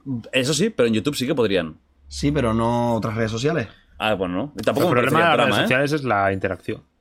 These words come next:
Speaker 1: Claro.
Speaker 2: Exacto, no te dejas interactuar. Si no te dejas interactuar,
Speaker 1: Ujú.
Speaker 2: tu perfil también pierde alcance.
Speaker 1: Ujú.
Speaker 3: Sí.
Speaker 2: Por lo que eres menos interesante para marcas y para
Speaker 1: Sí, pero es, es lo que decíamos, es, es egoísta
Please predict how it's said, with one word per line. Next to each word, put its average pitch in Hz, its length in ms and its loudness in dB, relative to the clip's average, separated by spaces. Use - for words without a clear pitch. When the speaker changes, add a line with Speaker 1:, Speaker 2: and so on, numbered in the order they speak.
Speaker 1:
Claro. 90 320 0
Speaker 2:
Exacto, 139 360 0
no 202 80 0
te 160 60 0
dejas 147 140 2
interactuar. 147 640 0
Si - 180 -8
no 120 80 0
te 120 60 0
dejas 127 140 -2
interactuar, 131 720 0
Speaker 1:
Ujú. 185 160 -2
Speaker 2:
tu 107 140 -2
perfil 117 300 0
también 143 260 2
pierde 113 380 2
alcance. 127 640 -2
Speaker 1:
Ujú. 104 260 -4
Speaker 3:
Sí. 196 80 -8
Speaker 2:
Por 120 140 2
lo 120 80 2
que 117 80 0
eres 131 100 2
menos 127 220 2
interesante 127 580 0
para 110 220 0
marcas 175 480 2
y 156 60 2
para 104 500 0
Speaker 1:
Sí, 208 200 0
pero 120 260 4
es, 120 320 2
es 123 160 2
lo 160 100 2
que 143 80 4
decíamos, 117 420 2
es, 101 120 -4
es 120 240 0
egoísta 135 600 0